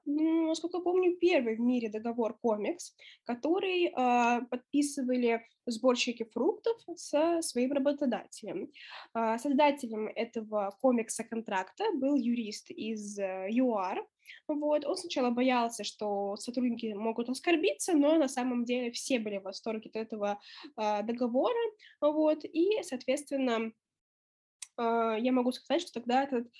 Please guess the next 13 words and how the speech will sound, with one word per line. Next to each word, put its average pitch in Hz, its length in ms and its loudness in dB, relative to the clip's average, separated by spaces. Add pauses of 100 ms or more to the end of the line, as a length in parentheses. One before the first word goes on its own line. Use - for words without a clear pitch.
(160)
договор 240 560 2
реально 226 540 0
прям, 196 360 -8 (340)
а, 202 140 0
устроил 240 520 2
бум. 233 320 4 (580)
А, 240 440 2
ну, 392 400 2 (400)
основная 320 640 2
мысль, 277 420 2
почему 311 560 4
это 269 240 0
круто, 302 600 -2